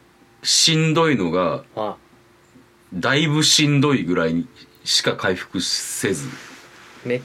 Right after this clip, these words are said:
Speaker 2: ちゃしんどいとだいぶしんどいの、ちょっとどっちがしんどいんかちょっと伝わりにくかったような気がするな。
Speaker 1: <laughs> いや、だから、えっと、
Speaker 2: うん。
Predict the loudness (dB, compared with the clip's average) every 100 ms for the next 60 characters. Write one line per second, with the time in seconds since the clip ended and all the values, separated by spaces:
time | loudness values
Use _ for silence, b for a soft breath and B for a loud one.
0 | -6 -4 -4 -4 -2 0 0 0 -2 -2
1 | 0 0 -2 -4 -2 0 0 0 -4 -8
2 | -8 -12 -10 -10 -10 -4 -2 -2 -2 -2
3 | -2 -2 -6 -10 -10 -14 -14 -8 -2 0
4 | 2 2 2 2 0 0 2 2 2 2
5 | 2 2 0 0 0 2 2 2 2 0
6 | -4 -14 -4 0 2 2 2 4 2 2
7 | 2 2 2 0